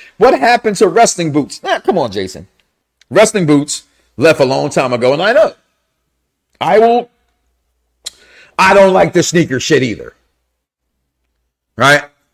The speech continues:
But some people out here like lipstick that gets transferred, and I hate that. I'm like, "I don't care if she got makeup on." No, if, if her lipstick comes off on a straw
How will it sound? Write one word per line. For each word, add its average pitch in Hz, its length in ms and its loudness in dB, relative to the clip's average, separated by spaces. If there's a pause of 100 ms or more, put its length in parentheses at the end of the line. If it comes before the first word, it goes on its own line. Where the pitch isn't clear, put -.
(1300)
But 196 260 2
some 320 300 0
people 381 280 4
out 320 100 4
here 311 180 2
like 269 320 0
lipstick 247 460 2
that 196 260 0
gets 214 200 -2
transferred, 165 560 -2
and 180 100 -2
I 214 100 0
hate 208 220 0
that. 120 240 -2
I'm 302 80 2
like, 170 140 0
"I 190 40 2
don't 294 120 0
care 175 120 -2
if 170 100 0
she 185 80 -4
got 185 200 -2
makeup 202 300 0
on." 147 160 -4
No, 147 240 -4
if, 165 220 -6
if - 160 -4
her 381 180 -2
lipstick 330 440 -4
comes 294 260 -2
off 269 160 2
on 247 100 -2
a 196 80 -2
straw 208 520 2